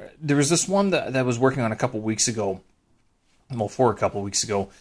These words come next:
uh, called the beatboxing one, and I wasn't very happy with how it was looking. And th-, this was part of the, the reason why I created, uh, or I started doing this May You Make Your Movie video challenge, where I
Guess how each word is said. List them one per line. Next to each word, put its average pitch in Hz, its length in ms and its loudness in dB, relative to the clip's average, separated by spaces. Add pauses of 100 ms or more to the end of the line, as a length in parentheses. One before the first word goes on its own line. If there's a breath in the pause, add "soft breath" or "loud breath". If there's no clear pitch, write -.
(120)
uh, 92 220 -4
called 107 180 -2
the 98 60 -8
beatboxing 95 720 0
one, 92 120 -12
and 98 80 -4
I 113 60 0
wasn't 240 240 0
very 190 160 4
happy 120 300 0
with 104 120 -4
how 104 160 2
it 101 40 -2
was 98 120 -8
looking. 98 360 -8
And 101 160 -8 (260 loud breath)
th-, - 180 4 (300)
this 214 220 2
was 175 100 2
part 160 240 4
of 135 60 0
the, 117 200 -2 (360)
the 123 120 -4
reason 135 300 2
why 113 140 4
I 98 40 2
created, 110 720 -2 (500 soft breath)
uh, 101 200 -6
or 101 80 2
I 104 60 4
started 110 340 0
doing 117 220 2
this 117 140 0
May 120 140 0
You 123 100 0
Make 123 200 0
Your 120 80 -4
Movie 120 260 2
video 117 380 0
challenge, 117 360 -2
where 113 140 -2
I 104 60 -4